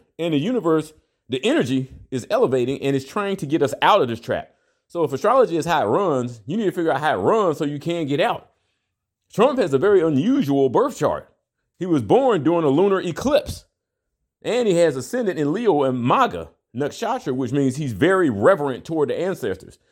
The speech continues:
His chart almost looks like it's the chart of a melanated motherfucker.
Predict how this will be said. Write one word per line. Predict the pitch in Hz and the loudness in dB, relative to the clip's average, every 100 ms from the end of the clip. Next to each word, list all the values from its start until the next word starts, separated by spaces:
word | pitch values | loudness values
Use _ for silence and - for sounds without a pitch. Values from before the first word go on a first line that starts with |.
| _ _ | _ _
His | 180 180 | -6 -4
chart | 220 247 - | 0 0 2
almost | 170 175 131 | 0 2 2
looks | 156 247 | 2 2
like | 156 120 - - _ | 0 -2 -4 -14 _
it's | 147 135 | -10 -6
the | 135 | -4
chart | - 180 156 - _ _ | 0 2 0 -4 _ _
of | - 156 | -4 0
a | 151 | 2
melanated | 147 170 160 170 | 4 4 4 2
motherfucker. | 165 170 214 311 151 - | 2 2 2 0 -4 -12